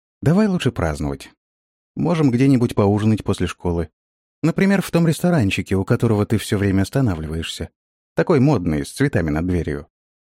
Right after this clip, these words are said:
И Кэти пригласим". "Мама", — почти одергивает ее Джен, —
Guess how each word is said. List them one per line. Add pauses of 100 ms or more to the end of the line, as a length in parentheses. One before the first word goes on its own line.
(120)
И
Кэти
пригласим". (680)
"Мама", — (380)
почти
одергивает
ее
Джен, —